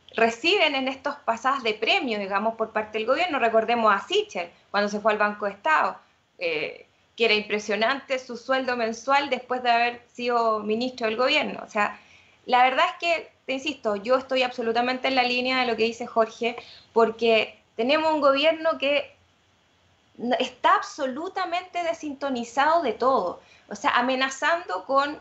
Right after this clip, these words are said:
el T C, eh, amenazando nuevamente, bueno, el ministro Briones con el, el acto de, podríamos decir, espionaje. Yo la verdad no entiendo bien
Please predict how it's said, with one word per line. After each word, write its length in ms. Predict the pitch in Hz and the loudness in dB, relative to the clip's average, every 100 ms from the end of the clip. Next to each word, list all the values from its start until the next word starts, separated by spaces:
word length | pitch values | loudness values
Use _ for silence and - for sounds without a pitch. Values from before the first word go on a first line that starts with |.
| - - | -14 -14
el 160 | 196 | -8
T 100 | 185 185 | -8 -6
C, 460 | 190 175 202 - _ _ _ - | 0 2 0 -6 _ _ _ -6
eh, 560 | 202 190 185 175 175 - _ - | -2 2 2 0 -4 -10 _ -2
amenazando 880 | 226 240 240 240 285 311 320 302 320 320 - | 0 2 0 0 0 0 0 -6 -6 -6 -4
nuevamente, 580 | 220 247 233 240 240 208 | -2 0 0 -2 -6 -4
bueno, 400 | 208 160 151 - | -2 -2 -6 -4
el 200 | 175 165 | -4 -4
ministro 540 | 165 170 180 185 180 | -8 -8 -8 -8 -4
Briones 580 | 175 190 202 196 196 - | 0 2 2 2 -2 -4
con 220 | - 143 | -4 -4
el, 240 | 135 131 - _ _ - | -4 -6 -12 _ _ -6
el 200 | 160 165 | 2 4
acto 420 | 185 - 190 170 | 2 -2 -6 -6
de, 480 | 156 143 143 - - _ _ _ _ _ _ _ _ _ _ _ _ _ 233 - - | -6 -8 -10 -14 -20 _ _ _ _ _ _ _ _ _ _ _ _ _ -20 -20 -6
podríamos 360 | 196 208 220 | 0 2 2
decir, 220 | 214 240 226 | 2 -4 -10
espionaje. 720 | 226 202 170 208 349 - 233 | -8 -6 -2 0 0 -2 -6
Yo 120 | 247 | -2
la 160 | 285 247 | 0 0
verdad 180 | 226 269 | -2 -4
no 60 | |
entiendo 640 | 233 208 - 254 339 349 330 | -4 -8 -6 -6 -4 -2 0
bien 240 | 311 339 | 0 -2